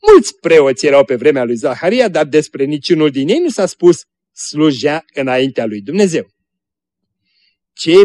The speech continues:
poate să spună Dumnezeu despre tine, dragul meu? Slujești tu cu adevărat Domnului și înaintea Lui? Nu ai nimic firesc în legătură cu slava deșartă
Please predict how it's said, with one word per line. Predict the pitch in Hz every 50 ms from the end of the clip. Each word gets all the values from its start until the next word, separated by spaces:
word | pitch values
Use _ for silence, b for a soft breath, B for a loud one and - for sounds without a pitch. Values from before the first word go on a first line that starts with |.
| 196 - _
poate | - 143 156 165 165 160 - 160 156
să | 143 - 165 156
spună | 139 - - _ - 143 147 143 143 147
Dumnezeu | 131 117 135 135 131 131 127 113 - 135 135 131
despre | 120 127 127 123 - _ - 127 123
tine, | - _ 139 131 123 123 127
dragul | 113 101 110 120 120 123 107 104 123 117 107
meu? | 107 110 113 110 113 113 - _ _ _ _ _ _ _ _ _ _ _ _ _ _
Slujești | - - - - 185 185 196 185 160 107 127 147 147 139 - - -
tu | - 147
cu | - - 147
adevărat | 135 131 120 135 123 123 127 127 131 135 123 107 101
Domnului | 104 151 151 143 143 139 143 143 151 160 190 - _ _ _ _ _ _
și | _ - - - 175 180 190 -
înaintea | 156 156 147 139 139 143 135 - 135 131
Lui? | 120 117 170 233 277 302 - _ _ _ _ _ _ _ _ _ _ _ _ _ _ _ _ _ _ _ _ _ _ _
Nu | 110 123 139 147 151 151
ai | 147 147 147 147
nimic | 147 143 143 147 151 147 139 -
firesc | - 156 143 139 147 147 - -
în | 156 147
legătură | 143 143 139 123 143 139 120 - 147 143 147 143
cu | - - 139
slava | 135 - - 147 147 143 139 143
deșartă | 131 139 143 139 - - 156 143 139 135 - _ 160 160